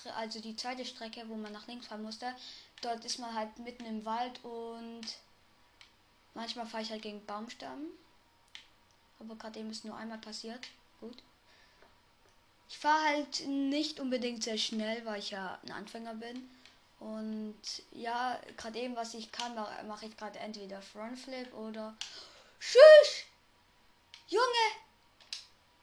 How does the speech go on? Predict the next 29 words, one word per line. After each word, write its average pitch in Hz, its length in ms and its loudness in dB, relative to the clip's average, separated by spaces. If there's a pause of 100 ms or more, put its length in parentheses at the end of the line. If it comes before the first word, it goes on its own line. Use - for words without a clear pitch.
(640)
Gerade 302 200 -2
bei 277 100 4
einer 320 280 8
Stelle, 302 580 4
dort, 277 300 0
äh, 277 140 -6
gehst 285 260 -4
du 269 40 2
auf 254 100 0
so 269 80 -2
einen 262 100 -6
riesigen 269 840 -4
Turm. 240 460 -8 (920)
Da 226 60 -10
brauche 233 200 -10
ich - 120 -14
mehr 220 120 -8
Schwung. 226 380 -12 (1300)
Ein 269 320 -10 (200)
und 285 380 -10 (720)
go! 302 260 0 (2250)
Und 320 180 -6
warte, 302 160 -10
jetzt 302 260 -12
muss 277 160 -12
ich 262 100 -12
hier 247 80 -14
langsam 269 240 -12
fahren. 320 220 -12